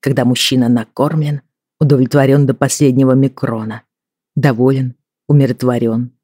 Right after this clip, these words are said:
сыт. По моим бёдрам текла его сперма. Я уже засыпала, когда услышала шёпот со стороны затылка. "Хочешь бежать?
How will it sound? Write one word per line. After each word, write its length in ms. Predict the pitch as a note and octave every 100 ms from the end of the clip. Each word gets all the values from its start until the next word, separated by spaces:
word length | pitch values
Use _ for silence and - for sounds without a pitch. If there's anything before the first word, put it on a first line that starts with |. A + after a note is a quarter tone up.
| _ -
сыт. 600 | - A2+ G#2 - - _ _ _ _ _ _ -
По 60 |
моим 280 | D3 C3 C3
бёдрам 340 | C#3 C3+ C3
текла 300 | A#2+ C#3 C3+
его 180 | A#2+ A#2
сперма. 640 | B2+ - A#2 G#2+ A2 G#2 _ _ _ _ _ _ _
Я 160 | - E3
уже 160 | D3+ D3+
засыпала, 640 | C3+ - D3 D3 C3+ B2 _ _ -
когда 260 | D3 C3
услышала 460 | C3 - C#3+ B2+ B2
шёпот 340 | - B2+ C#3+
со 120 | -
стороны 360 | A#2+ - B2 A#2+
затылка. 720 | B2 A#2 - G#2 G2 - - _ _ _ _ _ _ _ _ _
"Хочешь 420 | - - - -
бежать? 560 | - G#2+ A#2+ D3+ -